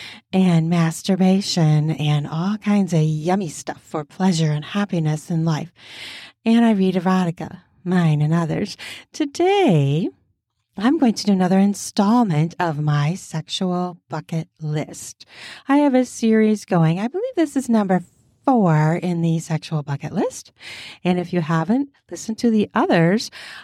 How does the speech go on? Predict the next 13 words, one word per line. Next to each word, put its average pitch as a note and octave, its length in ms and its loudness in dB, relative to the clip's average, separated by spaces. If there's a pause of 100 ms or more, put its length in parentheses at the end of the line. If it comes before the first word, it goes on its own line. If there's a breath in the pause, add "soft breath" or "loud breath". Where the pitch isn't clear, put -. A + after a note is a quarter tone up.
(140 loud breath)
I G4 220 0
will C#4+ 180 4
put A#3+ 360 -2
the A3 180 2
links G3 500 0
down F#3+ 360 2
in E3 560 0 (1160)
the - 80 -16
podcast F#3 1120 -2
notes, D#3 460 -4
the F3 120 -10
show E3 300 2
notes, D#3+ 480 0